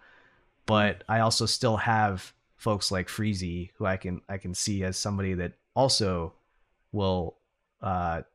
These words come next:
turn into this awesome fighting game force if he, if he chooses to put the time into it and his, you know, his life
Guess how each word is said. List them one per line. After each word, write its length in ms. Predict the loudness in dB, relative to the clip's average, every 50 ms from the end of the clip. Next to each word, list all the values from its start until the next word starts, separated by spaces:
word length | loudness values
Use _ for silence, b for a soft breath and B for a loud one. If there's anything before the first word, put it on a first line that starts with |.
| _ -12
turn 220 | -4 0 0 0
into 160 | 0 0 -2 -2
this 180 | -2 -2 -4 -2
awesome 360 | -2 -2 -2 -2 -2 -4 -6 -4
fighting 300 | -2 -2 -2 0 -2 -2
game 180 | -2 -4 -4
force 360 | -6 -4 -4 -2 -2 -2 -2
if 100 | -4 -4
he, 140 | -6 -6 -8 _ -8
if 140 | -8 -8 -6
he 100 | -4 -6
chooses 340 | -4 -4 -6 -4 -6 -8 -10
to 80 | -12 -10
put 160 | -10 -10 -8
the 60 | -8 -8
time 280 | -8 -6 -6 -4 -6
into 260 | -6 -8 -8 -8 -8
it 180 | -8 -8 -10 -12 _ -10
and 120 | -8 -6 -4
his, 220 | -4 -4 -6 -8 -6
you 100 | -6 -4
know, 120 | -4 -2 -2
his 100 | -4 -2
life 380 | -2 -4 -4 -6 -8 -16 -20